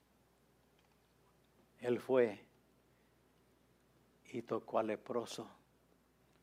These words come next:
aunque la ley decía que no lo tocara. Él se acercó a ese hombre que tenía treinta y pico de años de estar allí.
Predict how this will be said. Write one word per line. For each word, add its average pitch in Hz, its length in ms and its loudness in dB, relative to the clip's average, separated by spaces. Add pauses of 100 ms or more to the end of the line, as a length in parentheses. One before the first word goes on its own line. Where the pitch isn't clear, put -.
(760)
aunque 120 260 -4
la 107 120 2
ley 120 180 2
decía 110 400 -2
que 107 100 -6
no 107 140 -4
lo 104 120 -4
tocara. 120 520 -8 (3750)
Él 143 160 4
se 139 60 6
acercó 139 680 4 (640)
a 127 140 0
ese 127 240 4
hombre 123 340 4
que 113 120 -2
tenía 120 580 4 (380)
treinta 127 400 2
y 113 80 2
pico 120 360 0
de 107 120 0
años 101 400 -4
de 110 60 -4
estar 104 260 -4
allí. 107 340 -4